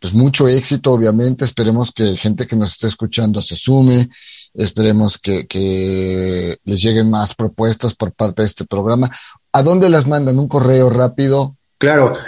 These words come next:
Speaker 2: eh, todas las propuestas las pueden mandar al correo que se escribe Old God México, Old de viejo, God de Mex-, y México,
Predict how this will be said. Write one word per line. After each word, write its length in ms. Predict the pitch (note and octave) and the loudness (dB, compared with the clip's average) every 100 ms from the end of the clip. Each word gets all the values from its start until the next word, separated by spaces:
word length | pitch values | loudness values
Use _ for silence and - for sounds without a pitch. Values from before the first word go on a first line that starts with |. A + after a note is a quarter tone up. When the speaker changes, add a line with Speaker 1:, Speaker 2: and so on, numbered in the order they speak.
| - | 0
Speaker 2:
eh, 560 | C#3 C#3 C#3 C#3+ C#3+ - | 4 6 6 4 0 0
todas 240 | E3 F#3+ | 2 4
las 160 | G#3 - | 4 2
propuestas 880 | C#3+ B2+ D3 D#3+ - D#3+ G3 G3 - | 2 2 2 2 2 2 2 2 0
las 200 | A#2 - | 0 0
pueden 300 | B2 A#2+ B2 | 0 2 4
mandar 380 | A#2+ A#2 A#2+ - | 4 4 2 0
al 240 | A#2 G#2+ | 0 0
correo 680 | A2 A2 A2+ B2 C#3 C#3+ - _ _ _ | 2 2 4 4 4 0 -8 _ _ _
que 140 | A2+ | -4
se 120 | G2+ G2+ | -2 -4
escribe 680 | - - A#2+ A#2 A2 - _ - | -4 0 4 4 2 -4 _ 0
Old 360 | C3 B2+ G2+ | 4 4 2
God 340 | A2+ A#2 A#2 A2+ | 2 4 4 2
México, 680 | A2 G#2+ B2 - D#3+ - - | 2 2 -2 2 2 0 0
Old 420 | A2+ B2+ A#2+ - | 4 4 2 -4
de 120 | G2+ | -2
viejo, 840 | F#2 B2 C3 C#3 E3 F#3 - _ _ | 2 4 4 4 0 0 -10 _ _
God 540 | F#2 G2 B2+ C3+ - - - | -6 2 4 2 0 -8 -12
de 240 | - G2 | -10 -6
Mex-, 400 | G2+ A#2 A#2 - - | -2 0 -2 -8 -2
y 320 | G2+ G2+ G2+ | 0 0 -2
México, 580 | A2+ B2+ B2 B2 E3 | 2 2 2 0 0